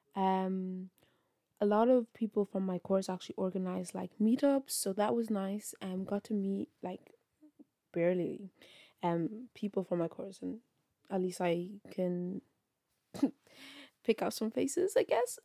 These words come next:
Um, but anyway, since I've been home and it's getting dark and it's cold and it's Ireland and it's raining, there's none of that happening. Like, people are just like, "No." So, um, I'm not really missing out much s-, from being at home.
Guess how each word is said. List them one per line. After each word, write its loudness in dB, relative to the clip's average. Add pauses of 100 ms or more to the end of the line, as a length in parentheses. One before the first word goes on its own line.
Um, 4
but 2
anyway, -2
since -2
I've -2
been 0
home -2 (500)
and -2
it's -6
getting 0
dark 0
and 0
it's -6
cold 0
and 2
it's -6
Ireland 2
and 0
it's -10
raining, 2 (680)
there's 4
none 4
of -2
that 2
happening. -2
Like, -8
people -4
are 0
just -6
like, -6
"No." -10 (460)
So, 0
um, -2
I'm 0
not 4
really 2
missing -2
out -8
much -14
s-, -10 (100)
from 0 (100)
being 2
at -8
home. -4